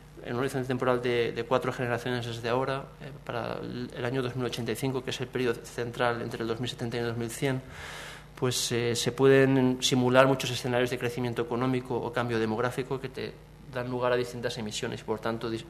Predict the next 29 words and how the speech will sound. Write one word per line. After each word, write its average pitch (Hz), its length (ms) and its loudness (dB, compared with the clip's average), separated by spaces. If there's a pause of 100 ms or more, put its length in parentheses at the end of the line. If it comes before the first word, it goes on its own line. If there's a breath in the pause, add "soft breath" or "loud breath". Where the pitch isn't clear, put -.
(160)
un 117 180 -6
cambio 120 240 -4
climático 120 460 -4
diferente. 110 540 -4 (600 loud breath)
Pero 120 140 0
además 127 240 4
también 147 240 4
el 135 140 2
tipo 143 280 2
de 143 80 6
modelos 139 560 6
climáticos 127 520 0
que - 80 -6
se 131 100 -4
utilicen 127 400 4
influyen 127 400 2
en 120 80 0
los 110 120 0
resultados. 110 560 -4
Entonces, 123 380 -6
u-, 131 140 -6 (240)
en 123 140 -4
definitiva, 131 400 4
lo 139 80 8
que 135 60 4
hicimos 139 260 4
fue 143 200 6
considerar 131 540 2
estas 127 500 -2